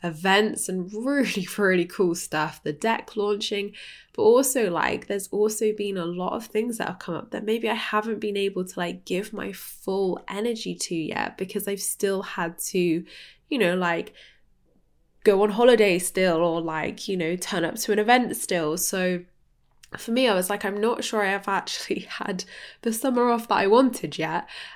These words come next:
Um, and obviously because the weather's been so nice this week as well in the U K, I was like, "Yep, not coming back yet. Sorry, out of office on still. Let's go sunbathe."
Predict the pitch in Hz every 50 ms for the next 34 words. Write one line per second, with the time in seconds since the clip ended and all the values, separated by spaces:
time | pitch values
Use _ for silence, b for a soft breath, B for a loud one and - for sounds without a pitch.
0 | B - 196 196 190 190 202 208 214 208 214 - 175 180 180 180 196 175 170 156
1 | 175 190 185 165 165 - - 165 165 175 180 - 165 160 160 156 160 180 180 -
2 | 180 175 - - 160 165 - 180 - 214 202 202 185 175 165 160 165 - - 151
3 | 156 156 - 156 156 - - 156 151 - - - - 175 - - - 175 156 147
4 | 156 151 - - 170 151 - - - - - 240 233 220 220 214 - - - _
5 | - 180 B B - _ - 202 202 - - 226 208 214 233 226 247 240 233 -
6 | 214 208 208 214 220 220 - - - 196 196 190 190 185 185 202 208 - - 165
7 | - - - - - 170 208 226 220 - 175 180 180 185 170 160 156 156 170 160
8 | 170